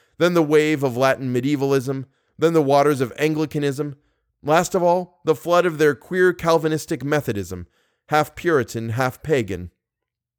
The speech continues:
It may well be asked whether any memory can possibly have survived such a series of deluges.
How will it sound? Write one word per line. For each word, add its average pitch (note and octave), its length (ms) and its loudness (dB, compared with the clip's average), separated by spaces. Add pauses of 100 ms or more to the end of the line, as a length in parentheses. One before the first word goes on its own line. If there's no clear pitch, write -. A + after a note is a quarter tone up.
It E3+ 120 2
may D#3+ 120 4
well D#3 300 4
be A#2+ 160 -2
asked A2 340 -4
whether B2 360 0 (320)
any F3+ 280 2
memory A2+ 420 -2
can B2+ 180 -6
possibly C#3 480 -2
have A#2+ 140 -2
survived A#2+ 540 0
such B2 240 -4
a A#2 60 -4
series A#2 500 -4
of G#2 120 -4
deluges. A2 680 -4